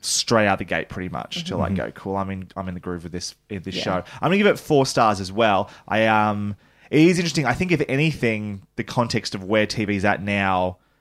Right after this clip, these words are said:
Speaker 1: because so many shows have built on this blueprint,
Speaker 3: Mm.
Speaker 1: it's like going back to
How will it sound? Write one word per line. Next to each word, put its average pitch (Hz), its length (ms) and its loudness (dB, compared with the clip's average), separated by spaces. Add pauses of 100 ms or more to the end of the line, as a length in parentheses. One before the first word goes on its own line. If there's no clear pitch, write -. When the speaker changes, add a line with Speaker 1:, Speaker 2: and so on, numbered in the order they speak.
(260)
Speaker 1:
because 113 1000 2 (100)
so - 320 0
many 110 200 -2
shows 101 640 2
have 95 240 0
built 110 240 -2
on 123 200 -2
this 127 180 -2
blueprint, 156 540 0
Speaker 3:
Mm. 156 200 -6
Speaker 1:
it's 131 80 0
like 156 120 4
going 170 200 4
back 160 200 4
to 110 380 2